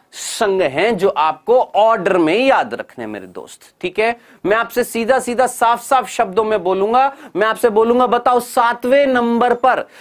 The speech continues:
सेवंथ नंबर पर कौन सा फाइलम था? बताओ, बोलिए, सातवें नंबर पर कौन था? बताओ,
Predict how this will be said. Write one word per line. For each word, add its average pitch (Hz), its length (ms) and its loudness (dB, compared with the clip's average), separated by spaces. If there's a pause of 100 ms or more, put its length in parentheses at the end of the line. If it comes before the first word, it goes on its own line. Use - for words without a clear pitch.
सेवंथ 254 560 0
नंबर 240 420 2
पर 254 180 0
कौन 208 320 0
सा 190 160 0
फाइलम 120 460 -2
था? 113 180 -14
बताओ, 135 360 -2 (720)
बोलिए, 196 380 0 (220)
सातवें 247 600 0
नंबर 269 380 2
पर 269 180 0
कौन 262 480 0
था? 165 260 0
बताओ, 240 520 0